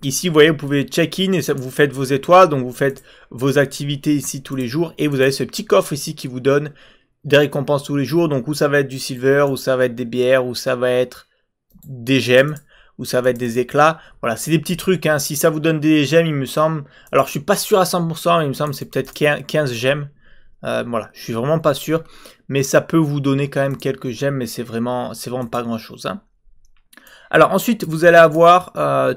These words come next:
tout ce qui est événements et tournois, évidemment. Donc là, ça risque d'être un peu long, c'est toujours long à ouvrir. Donc on a ou-, on a ouvert ici le trois versus trois, hein. Donc si vous pouvez voir, vous pouvez récupérer vingt-cinq gemmes. Et après, selon votre placement ici, vous pouvez récupérer des gemmes également.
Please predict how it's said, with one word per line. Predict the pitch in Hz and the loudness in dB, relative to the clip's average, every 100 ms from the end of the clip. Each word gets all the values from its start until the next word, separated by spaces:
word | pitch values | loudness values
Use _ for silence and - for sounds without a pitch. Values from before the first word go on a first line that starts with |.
| - | -4
tout | 196 | -6
ce | - | -6
qui | - 175 170 170 | -8 -4 0 4
est | 170 165 - _ _ _ - | 4 2 -4 _ _ _ -2
événements | 143 147 151 160 | 2 4 4 2
et | 147 139 | 2 -2
tournois, | 135 139 139 135 | -6 -2 2 2
évidemment. | 123 127 127 143 | 0 -4 -4 -4
Donc | 156 123 117 - | -4 -6 -8 -6
là, | 127 135 | -2 -2
ça | 131 123 | -2 -6
risque | 123 120 | -6 -6
d'être | 120 - | -8 -10
un | |
peu | 113 123 | -12 -10
long, | 120 185 | -8 -8
c'est | 190 127 113 | -10 -12 -12
toujours | - 143 127 | -10 -6 -4
long | 135 135 | -4 -4
à | |
ouvrir. | 123 123 147 247 - - | -4 -4 -4 -6 -8 -8
Donc | - | -2
on | 151 | 2
a | 156 | 4
ou-, | 160 160 156 | 6 4 0
on | 156 | 2
a | 160 | 4
ouvert | 165 165 156 | 6 6 4
ici | 143 - | 2 -4
le | 151 139 135 127 120 | 0 2 2 2 -2
trois | - 147 | 2 4
versus | 143 - - | 2 -4 -10
trois, | - 165 | 0 4
hein. | 143 160 - - - | 4 2 -4 -18 -10
Donc | 131 113 | -8 -4
si | 156 | -4
vous | 151 | -6
pouvez | 131 127 131 | -6 -6 0
voir, | 147 135 | 0 -2
vous | |
pouvez | - 120 | -6 -10
récupérer | 117 - - 135 143 | -10 -12 -4 -2 -2
vingt-cinq | 117 135 117 127 | -2 -4 -2 -8
gemmes. | 113 147 165 165 - _ | -2 0 -2 -6 -18 _
Et | 135 | 0
après, | 127 - 147 | 0 0 -2
selon | 139 170 160 165 143 | -2 0 2 0 0
votre | 131 - 131 | -4 -4 -6
placement | 135 131 143 131 | -2 -2 -4 -8
ici, | 117 151 | -6 -8
vous | |
pouvez | 127 - 117 | -10 -10 -12
récupérer | 113 - 127 127 | -12 -10 -6 -4
des | 120 | -6
gemmes | 127 123 | -6 -6
également. | 120 120 117 | -6 -8 -10